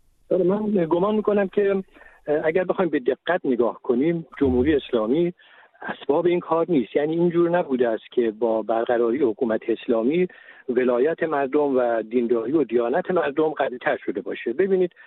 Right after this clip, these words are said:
قبل از انقلاب، اه، حتی در قرن‌های پیش این مراسم عزاداری به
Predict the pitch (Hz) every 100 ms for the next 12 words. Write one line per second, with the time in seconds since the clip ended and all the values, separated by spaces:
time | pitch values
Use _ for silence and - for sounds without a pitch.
0 | - - - 196 190 170 160 156 160 165
1 | 165 _ _ _ _ 139 135 131 127 135
2 | 175 180 175 160 139 143 139 131 - 165
3 | 160 - 165 165 - _ - - - 202
4 | 202 180 160 165 151 170 147 139 147 139
5 | 139 143 135